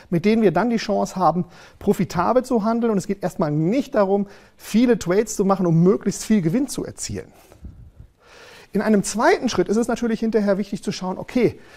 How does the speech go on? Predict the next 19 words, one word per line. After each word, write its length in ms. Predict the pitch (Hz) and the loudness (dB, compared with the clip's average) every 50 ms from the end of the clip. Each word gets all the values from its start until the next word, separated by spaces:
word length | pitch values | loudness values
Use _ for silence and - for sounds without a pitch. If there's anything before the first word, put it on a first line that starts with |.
| - - - | -20 -10 -2
wenn 140 | 165 185 202 | 0 2 2
ich 100 | 190 - | 2 2
vielleicht 400 | - 190 185 180 190 - - - - | 2 4 6 6 4 2 -4 -18 -12
fünf 300 | - - 240 240 226 - | -4 -2 0 0 0 0
Prozent, 400 | - 208 190 - - 196 185 180 | -2 -2 -2 0 0 0 0 0
zehn 240 | - - 226 233 220 | -2 -2 0 -2 -2
Prozent 320 | - - 185 - - 190 175 | -2 -4 -8 -6 -6 -6 -6
Performance 440 | 185 - - 190 185 180 175 - | -6 -8 -4 -4 -4 -4 -4 -6
gemacht 360 | - 185 190 190 185 - - 196 | -4 -4 -4 -4 -4 -4 -2 0
habe, 260 | 170 165 165 170 160 - - - - - - - | 0 2 2 0 -2 -4 -10 -20 -20 -20 -12 -2
äh, 180 | - 175 175 170 | 2 2 4 4
dass 160 | 180 170 180 | 2 -2 -2
ich 80 | 165 | 0
das 180 | - 190 - - | 0 0 0 0
steigern 440 | - - 196 233 247 220 190 151 143 | 0 2 4 4 4 4 2 0 0
kann 200 | - 143 135 139 | -2 -4 -4 -4
durch 220 | 143 135 - - | -4 -6 -4 -2
mehr 280 | 165 170 175 175 185 180 | 0 2 4 4 2 0
Trades. 600 | - - 180 202 233 214 139 - - - - | -2 0 2 4 4 4 2 0 -8 -14 -14